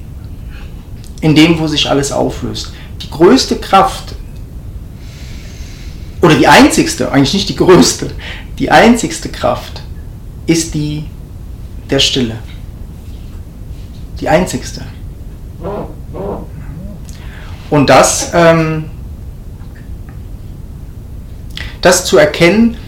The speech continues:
macht demütig. Das zu erkennen, macht klein.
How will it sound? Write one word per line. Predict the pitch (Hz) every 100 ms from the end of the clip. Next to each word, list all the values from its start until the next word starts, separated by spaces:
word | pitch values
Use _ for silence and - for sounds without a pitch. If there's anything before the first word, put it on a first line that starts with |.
| - -
macht | 170 170 -
demütig. | 190 220 170 127 - 117 117 - - - - - - - - - - - - - - - -
Das | 156 -
zu | 156
erkennen, | 139 165 196 175
macht | 156 - -
klein. | - 156 170 160 117